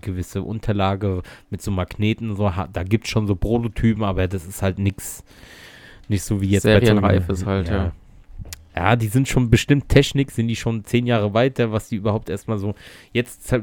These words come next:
Speaker 1: bringen die Sachen, die die vor zehn Jahren so entwickelt haben, kriegen die so mit. Guck doch mal so Sony und sowas, die sind da bestimmt schon mit Hologrammen oder sowas. Hologramme, gell, das gibt's auch.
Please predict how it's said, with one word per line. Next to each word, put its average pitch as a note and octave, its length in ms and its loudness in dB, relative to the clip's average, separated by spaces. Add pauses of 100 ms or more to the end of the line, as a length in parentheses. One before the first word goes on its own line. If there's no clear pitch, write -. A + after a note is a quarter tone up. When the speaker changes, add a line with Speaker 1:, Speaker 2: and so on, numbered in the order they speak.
Speaker 1:
bringen B2+ 260 -2
die G#2+ 160 -2
Sachen, B2 280 2
die A2+ 80 0
die G#2+ 100 -2
vor - 180 -2
zehn A2+ 220 -2
Jahren A2 220 0
so G#2+ 60 0
entwickelt G#2+ 380 0
haben, G#2+ 240 2
kriegen G#2 320 2
die G2 120 -4
so F#2+ 160 -2
mit. G2 260 -2 (460)
Guck - 160 -4
doch A2+ 80 0
mal G2+ 140 0
so F2+ 100 -2
Sony A2+ 420 2
und G2+ 140 -2
sowas, G2 260 0
die F#2+ 100 -8
sind G#2 240 -4
da G2+ 220 4
bestimmt - 480 -6
schon A2+ 220 0 (320)
mit - 180 4
Hologrammen A#2 640 8
oder G2 220 8
sowas. F#2+ 440 0 (760)
Hologramme, F2+ 680 -2
gell, G#2 300 -2
das F#2 180 -10
gibt's - 240 -8
auch. F#2 140 -10